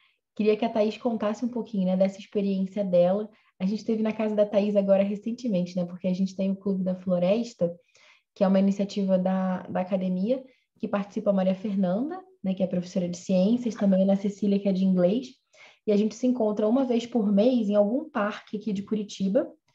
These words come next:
pra fazer estudo da natureza, esses passeios da natureza, né, tudo isso que, é, os alunos fazem individualmente, a gente tem a oportunidade de fazer em grupo aqui.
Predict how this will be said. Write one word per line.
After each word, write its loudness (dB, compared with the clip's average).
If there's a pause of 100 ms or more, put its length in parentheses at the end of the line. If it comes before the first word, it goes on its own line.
(380)
pra -2
fazer 0
estudo -4
da 2
natureza, 2
esses -4
passeios -4
da 4
natureza, 0
né, -2
tudo -6
isso -6
que, -2 (520)
é, 8
os 2
alunos 2
fazem 0
individualmente, 0
a -4
gente -6
tem -6
a -2
oportunidade -4
de -14
fazer -2
em 2
grupo -2
aqui. -2